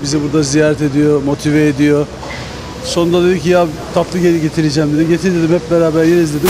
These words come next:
O da bugün sağ olsun düşünmüş, arkadaşları da, da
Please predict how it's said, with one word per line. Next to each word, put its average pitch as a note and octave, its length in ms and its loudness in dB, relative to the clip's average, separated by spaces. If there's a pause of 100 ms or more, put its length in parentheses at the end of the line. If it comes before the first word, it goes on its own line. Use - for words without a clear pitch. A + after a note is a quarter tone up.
(140)
O - 20 2
da E3+ 120 -4
bugün E3+ 220 -2 (300)
sağ - 180 -4
olsun E3 340 0 (500)
düşünmüş, E3 680 0
arkadaşları D#3+ 580 0
da, D#3 160 0
da D#3 120 0